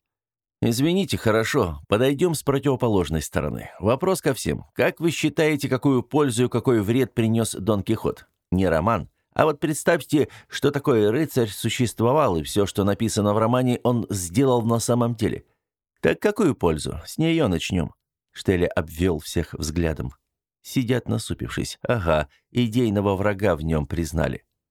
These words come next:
«Он вселял в людей веру в добро, возможность справедливости», бросилась грудью на амбразуру дочь патриарха.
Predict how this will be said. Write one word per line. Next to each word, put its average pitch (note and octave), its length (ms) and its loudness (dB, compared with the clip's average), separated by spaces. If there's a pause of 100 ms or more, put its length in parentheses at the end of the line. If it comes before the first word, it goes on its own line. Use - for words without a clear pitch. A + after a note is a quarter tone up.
(320)
«Он C3 180 2
вселял C#3 420 0
в B2 80 -2
людей B2+ 420 2
веру C3 340 0
в G#2+ 60 -2
добро, G#2+ 480 2
возможность G#2+ 840 0
справедливости», A2+ 880 0 (300)
бросилась F#2+ 540 0
грудью G2+ 400 0
на G2 140 2
амбразуру G2 500 2
дочь F2 260 -2
патриарха. G2 680 -2